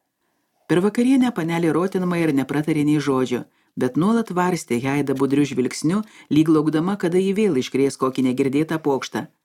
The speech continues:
Tačiau mergaitė sėdėjo prie stalo kaip pelė po šluota ir nė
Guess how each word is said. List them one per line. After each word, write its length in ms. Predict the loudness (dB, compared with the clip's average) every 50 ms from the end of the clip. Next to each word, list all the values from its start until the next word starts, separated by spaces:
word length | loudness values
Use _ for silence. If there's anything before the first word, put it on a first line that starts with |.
| _ _ _ _ _ _ _ _ _ _ _ _ _ -8
Tačiau 260 | -4 0 2 4 4
mergaitė 520 | 4 2 2 0 0 0 0 0 0 -2 -2
sėdėjo 480 | 0 -2 0 2 2 2 2 2 0 0
prie 140 | -2 -2 -2
stalo 460 | -4 -4 -4 -2 -2 0 -2 -2 -4
kaip 260 | -2 -2 -2 -2 -2 -2
pelė 280 | -2 0 0 0 0 -2
po 120 | -2 -6 -6
šluota 480 | -4 -2 0 0 0 -2 -4 -8 -10 -10 _ -20 _ _ _ -4
ir 140 | -2 0 2
nė 140 | 2 2